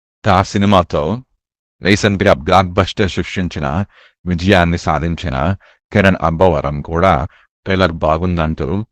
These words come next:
ట్వీట్ చేశాడు. దీనికి అల్లు అర్జున్ స్పందించారు, "Thank you my brother."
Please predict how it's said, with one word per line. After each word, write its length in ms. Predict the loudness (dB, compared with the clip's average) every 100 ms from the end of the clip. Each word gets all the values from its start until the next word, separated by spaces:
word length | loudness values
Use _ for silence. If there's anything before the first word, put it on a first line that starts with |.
| _ _
ట్వీట్ 340 | 0 0 0 -8
చేశాడు. 460 | -8 -10 -12 -14 -16 _ _ _
దీనికి 500 | 0 2 2 0 -4
అల్లు 360 | -2 0 2 2
అర్జున్ 260 | 0 -2 -4
స్పందించారు, 680 | -2 -2 0 0 -2 -10 -10 -16 _ _ _ _ 0
"Thank 240 | 2 4
you 160 | 4 4
my 140 | 2
brother." 400 | 2 2 2 -2